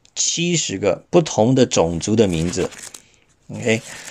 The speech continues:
这些种族的名字呢，不单单是说代表一个人，有些是从这个种族部落的起始者的身上得到的名字来命名的。OK，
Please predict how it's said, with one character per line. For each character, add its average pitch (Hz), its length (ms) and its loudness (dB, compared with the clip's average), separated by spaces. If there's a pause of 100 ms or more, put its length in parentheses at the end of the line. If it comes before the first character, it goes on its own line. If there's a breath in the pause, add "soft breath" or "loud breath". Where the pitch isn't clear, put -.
(420 loud breath)
这 226 160 4
些 196 220 2
种 123 300 2
族 156 160 6
的 165 100 8
名 135 280 6
字 165 140 4
呢， 147 120 6
不 170 180 0
单 220 320 4
单 220 240 6
是 196 260 2
说 156 220 6
代 160 240 4
表 117 220 2
一 123 100 -2
个 127 100 2
人， 92 480 2
有 113 160 6
些 185 180 2
是 185 140 0
从 139 320 -4
这 151 120 2
个 139 140 4
种 92 280 -6
族 120 160 2
部 185 180 4
落 151 160 8
的 117 100 2
起 131 460 0
始 160 280 -2
者 120 280 -4
的 104 120 -2
身 135 280 0
上 123 220 2
得 98 160 2
到 117 140 6
的 95 100 2
名 82 240 -2
字 104 180 4
来 85 160 4
命 110 240 4
名 87 200 0
的。 90 240 4 (540)
OK， - 380 -2